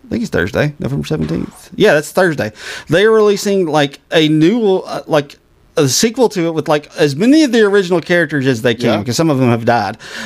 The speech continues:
Speaker 1: Uh, but they're bringing that back. It's got, like, the original guy who played, uh, Ralphie. It's got,
Speaker 2: Ralphie.
Speaker 1: it's got all the originals. I, I can't wait to see that. I don't know what
Speaker 2: Peter
Speaker 1: it's gonna
Speaker 2: Billingsley
Speaker 1: Yeah,
Speaker 2: is,
Speaker 1: Peter
Speaker 2: uh,
Speaker 1: Billingsley
Speaker 2: Ralphie.
Speaker 1: playing him.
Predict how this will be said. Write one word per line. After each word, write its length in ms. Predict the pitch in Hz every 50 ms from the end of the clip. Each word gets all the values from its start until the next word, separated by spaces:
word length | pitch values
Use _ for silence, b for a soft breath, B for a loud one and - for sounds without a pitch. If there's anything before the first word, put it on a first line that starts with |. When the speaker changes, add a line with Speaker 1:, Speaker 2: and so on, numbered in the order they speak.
| 156 B
Speaker 1:
Uh, 640 | - 190 185 175 156 139 127 113 107 113 131 151 151
but 320 | 151 139 160 151 147 147 -
they're 220 | 151 147 170 196
bringing 400 | 180 143 139 165 190 226 226 214
that 100 | 196 190
back. 180 | 170 190 190 202
It's 340 | 202 196 175 156 143 147
got, 200 | - 185 185 170
like, 140 | - 160 160 151
the 80 | 147
original 340 | 139 139 156 151 139 151 143
guy 220 | 135 151 147 147 139
who 120 | 139 139
played, 440 | 117 - 135 131 127 123 120 120 120 -
uh, 200 | 117 117 113 110 107
Ralphie. 640 | 143 180 214 214 - - 220 214 214 208 208 208
It's 160 | 202 190 131 127
got, 200 | 117 165 151 117
Speaker 2:
Ralphie. 80 | - -
Speaker 1:
it's 200 | 185 151 143 -
got 160 | 185 175 165
all 220 | 151 160 185 208
the 100 | 190 175
originals. 400 | 160 165 180 170 180 202 185 165 - -
I, 240 | 160 170 - - - 110
I 60 | 151
can't 260 | 143 - - 135 123 107
wait 180 | 107 113 110 -
to 40 |
see 120 | - - 104
that. 100 | 107 117
I 40 | 123
don't 160 | 143 165 170
know 120 | 170 156
what 120 | 151 151 151
Speaker 2:
Peter 120 | 147 135
Speaker 1:
it's 80 | 131 -
gonna 120 | 147 131
Speaker 2:
Billingsley 420 | 120 117 113 104 - 113 110 104
Speaker 1:
Yeah, 80 | 135 127
Speaker 2:
is, 60 | 117 -
Speaker 1:
Peter 180 | 143 151 160
Speaker 2:
uh, 40 | 147
Speaker 1:
Billingsley 180 | 151 151 156 151
Speaker 2:
Ralphie. 160 | 139 151 147
Speaker 1:
playing 300 | 135 - 143 147 147 143
him. 260 | 143 151 151 147 147